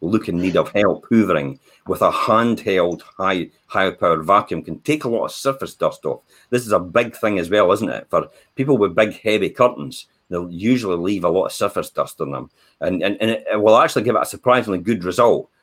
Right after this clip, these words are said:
um, on both wooden blinds as well and, uh, heavy drapes. Um, any drab looking washable curtains,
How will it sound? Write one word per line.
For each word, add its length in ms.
um, 320
on 240
both 240
wooden 280
blinds 360
as 120
well 400
and, 280
uh, 200
heavy 260
drapes. 520
Um, 420
any 240
drab 560
looking 420
washable 400
curtains, 560